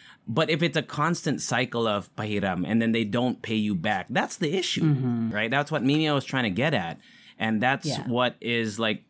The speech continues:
Speaker 1: the kind of, the gist of the issue is from the reader that Mi-, that Mimia was kind of reading or answering is that the person that yung ex nga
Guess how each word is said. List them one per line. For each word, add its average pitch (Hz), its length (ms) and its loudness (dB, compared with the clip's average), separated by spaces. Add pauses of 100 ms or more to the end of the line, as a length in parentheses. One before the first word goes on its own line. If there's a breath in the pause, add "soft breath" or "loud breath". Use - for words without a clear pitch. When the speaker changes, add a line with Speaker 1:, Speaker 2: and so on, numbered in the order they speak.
(120)
Speaker 1:
the 107 100 -6
kind 123 300 0
of, 107 240 -2 (800 soft breath)
the 117 140 0
gist 107 360 -2
of 107 160 0
the 101 160 0 (100)
issue 107 440 -4 (180)
is 104 220 -4
from 131 300 0
the 110 80 0
reader 120 680 2
that 104 220 -2 (320)
Mi-, 113 220 0
that 104 280 -2
Mimia 117 440 2
was 95 540 -2 (220)
kind 107 300 0
of 95 300 0 (240)
reading 110 560 2
or 117 140 2
answering 104 600 -2 (380 soft breath)
is 104 200 -2
that 101 200 -2 (120)
the 117 100 0
person 135 500 0
that 107 220 0 (500)
yung 120 240 0
ex - 280 -4
nga 87 320 -2